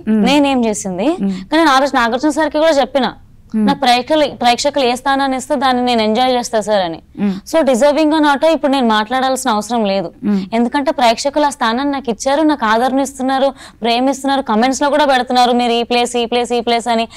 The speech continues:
Speaker 1: Hmm.
Speaker 2: ఎక్కడ పోయినా హరియానా, హరియానా అని పిలుస్తున్నారు. ఒక ఫేమ్ లేని నార్మల్ అమ్మాయి ఇప్పుడు ఇంతగానో ఆదరణ సంపాదించింది,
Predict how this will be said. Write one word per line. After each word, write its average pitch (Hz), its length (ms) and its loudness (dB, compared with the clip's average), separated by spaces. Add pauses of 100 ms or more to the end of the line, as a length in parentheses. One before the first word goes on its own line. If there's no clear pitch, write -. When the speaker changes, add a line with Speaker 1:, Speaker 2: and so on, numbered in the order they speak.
Speaker 1:
Hmm. 202 120 2
Speaker 2:
ఎక్కడ 277 180 2
పోయినా 285 300 4
హరియానా, 269 400 2
హరియానా 254 280 2
అని 254 100 0
పిలుస్తున్నారు. 214 500 -2 (300)
ఒక - 180 0 (500)
ఫేమ్ 320 460 4
లేని 302 220 4
నార్మల్ 262 420 2
అమ్మాయి 240 400 2
ఇప్పుడు 254 180 0
ఇంతగానో 254 500 2
ఆదరణ 247 320 2
సంపాదించింది, 214 800 0